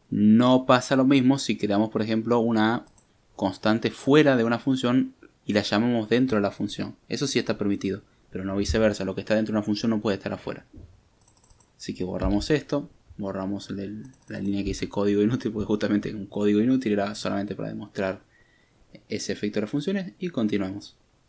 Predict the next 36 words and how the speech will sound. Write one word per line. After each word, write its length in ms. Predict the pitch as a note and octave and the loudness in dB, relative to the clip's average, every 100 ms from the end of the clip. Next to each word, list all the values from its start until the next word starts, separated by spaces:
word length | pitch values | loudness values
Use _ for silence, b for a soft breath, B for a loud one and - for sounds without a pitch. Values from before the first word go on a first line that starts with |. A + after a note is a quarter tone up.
| _ _ _ - | _ _ _ 0
Ahora 200 | G#3 G#3+ | 4 6
bien, 320 | E3 G2+ - - | 6 4 0 -2
una 200 | F#3 G#3+ | 2 2
función 360 | F#3+ E3 G#3+ | 2 2 2
hasta 180 | F#3+ - | 2 2
ahora 300 | E3 F#3 - | 2 2 2
podía 240 | B2 C#3 C3+ | 6 6 6
tomar 340 | C3+ C#3+ - - | 4 4 0 2
un 220 | E3+ D3+ | 4 4
solo 300 | - E3 D3 | 2 4 4
argumento. 520 | A#2 C3 D3+ B2 A#2+ | 4 4 4 4 0
¿Qué 100 | F#3+ | -2
pasa 260 | G#3 A3 G#3 | -2 -2 -2
si 140 | - | 0
queremos 260 | C#3 D#3 D#3 | 2 2 2
una 140 | E3 | 0
función 320 | C#3 C3 E3+ | 0 -2 0
que 80 | C#3 | -2
tome 240 | C3 D#3 | 2 2
más 280 | B2+ D3 D#3+ | 2 0 0
de 60 | C#3+ | 2
un 120 | C#3+ | 2
argumento? 440 | C#3 B2+ A2+ G#2+ | 0 2 0 0
¿Se 140 | - - | -4 -8
puede? 380 | - F3+ G#3+ - - | -4 -4 -6 -14 -16
Sí, 380 | - G2+ A#2 | -6 -2 0
tranquilamente 720 | C3+ A2+ G#2 G2+ F#2+ F#2+ G#2+ D3+ | 0 -2 -2 -4 -2 -4 -4 -4
podemos 260 | G#2+ G#2 | -4 -4
tomar 240 | G2+ G2+ G2+ | -4 -4 -2
más 140 | A#2 | -2
de 80 | C#3 | 0
un 80 | C#3+ | 0
argumento. 440 | C#3+ E3+ B2+ - | 0 0 -2 -2
¿Cómo 220 | B2+ C#3 | 0 0
lo 60 | C#3+ | 0
hacemos? 480 | - D3+ G#2 - | 0 0 0 -4